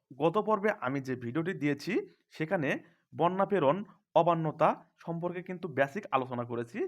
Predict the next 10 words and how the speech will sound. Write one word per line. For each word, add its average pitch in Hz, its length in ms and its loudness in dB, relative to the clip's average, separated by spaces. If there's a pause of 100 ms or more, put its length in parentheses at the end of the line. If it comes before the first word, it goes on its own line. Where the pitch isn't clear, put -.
(360)
তোমরা 180 240 0
অবশ্যই 170 520 0 (260)
আমার 123 240 2
গত 156 180 0
পর্বের 208 320 -2
ওই 131 120 -2
ভিডিওটি 120 400 -4 (360)
দেখে 151 260 0
নেবে। 110 220 -2 (680)
এবং 190 280 4